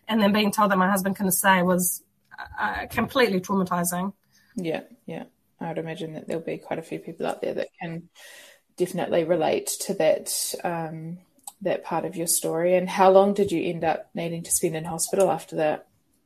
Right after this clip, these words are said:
Speaker 1: Um, well, if I, um, completely honest, it, uh, I was determined because, um, it was such an awful experience that I would get out of Auckland Hospital as
Speaker 2: Mm.
Speaker 1: quickly as I possibly could.
Speaker 2: Yeah.
Speaker 1: And, um,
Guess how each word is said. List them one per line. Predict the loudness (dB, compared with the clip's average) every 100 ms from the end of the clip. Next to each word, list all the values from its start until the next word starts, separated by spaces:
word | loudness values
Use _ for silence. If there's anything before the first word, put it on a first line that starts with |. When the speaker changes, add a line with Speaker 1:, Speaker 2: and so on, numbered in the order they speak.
| _ -20 -20 -20 2 10
Speaker 1:
Um, | 12 12 10 2 -2 _ _ _ _ 8
well, | 10 12 8
if | 8
I, | 10 10 10 8
um, | 8 8 8 6 4 0 -6 _ _ _ _
completely | -4 0 2 4 4
honest, | 4 4 2
it, | 0 0
uh, | 0 0 -4
I | 6 8 10 8 6
was | 2 -2 -4
determined | -10 -2 0 2 2 0 -2
because, | -4 -4 0 2 2 -2 -6 -2
um, | 0 2 0 -2 -8 _ _ _
it | -2
was | 2
such | 4 2
an | 0
awful | -2 -4 -2 -2
experience | -2 -2 0 2 2
that |
I | 2
would | 2 2
get | 2
out | 2 2
of |
Auckland | 0 -2 0
Hospital | -2 0 -2
as | 0
Speaker 2:
Mm. |
Speaker 1:
quickly | -4 -4 -4
as | -4
I | -6
possibly | -10 -6 -6 -4
could. | -4 -6 -8 _ -20 -20 -8
Speaker 2:
Yeah. | 0 4
Speaker 1:
And, | 6 6 4 2 0
um, | 2 4 4 0 -2